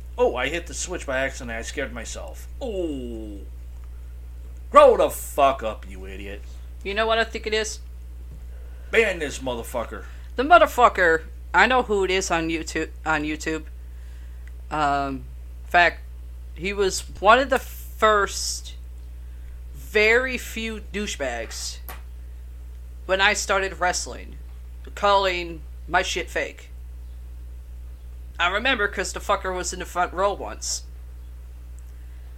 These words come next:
Speaker 2: And, um, if I remember, w-, uh, Richie and Alex were both in on it together. And I'm just managing.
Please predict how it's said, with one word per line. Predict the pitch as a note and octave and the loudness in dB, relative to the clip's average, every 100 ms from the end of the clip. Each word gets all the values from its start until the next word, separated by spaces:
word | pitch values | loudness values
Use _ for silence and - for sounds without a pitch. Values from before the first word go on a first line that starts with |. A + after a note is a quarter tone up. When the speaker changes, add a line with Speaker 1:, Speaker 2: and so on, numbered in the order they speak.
| - - - - - - - - - | -14 -14 -12 -12 -12 -12 -12 -12 -6
Speaker 2:
And, | F3+ F3+ F3+ F3 E3+ - | 0 0 2 0 -2 -2
um, | E3 D#3+ D#3 D3+ C#3+ C#3 C3+ - - - | -2 0 2 0 0 -4 -8 -14 -14 -12
if | - | 0
I | F#3 | 4
remember, | F#3 F#3+ F#3 F3+ E3+ E3 - - - - - - - - - - - - - - - - - - - | 4 4 2 0 -2 -4 -12 -12 -12 -12 -12 -12 -12 -12 -12 -12 -12 -12 -12 -12 -12 -12 -12 -12 -12
w-, | E3 - | -12 -2
uh, | F3 F3 E3 D#3 D3 D3+ | 6 6 6 2 0 -4
Richie | F3+ A3 A#3+ A3+ - | -2 -2 -4 -6 0
and | F#3 G#3+ | 2 4
Alex | D#3+ D#3 D3+ D3 D3 - - - - - | 4 2 0 -4 -6 -8 -10 -14 -14 -6
were | F3 | -6
both | - F3+ E3+ - - - | 0 0 0 -8 -14 -8
in | E3 | -2
on | D3+ | 0
it | D3 - | -2 -6
together. | D#3 F3 F#3 C3+ - - - - - - - - - - - - - - - - - - | -2 -2 -2 -8 -10 -14 -16 -16 -14 -14 -14 -14 -14 -14 -14 -14 -14 -14 -12 -12 -12 -4
And | F3+ F3+ - - - - - - | 0 0 0 -8 -12 -12 -6 4
I'm | G#3 C4 | 4 4
just | A3 F#3 | 0 -2
managing. | F3+ G3+ - - - | -2 -2 -4 -10 -12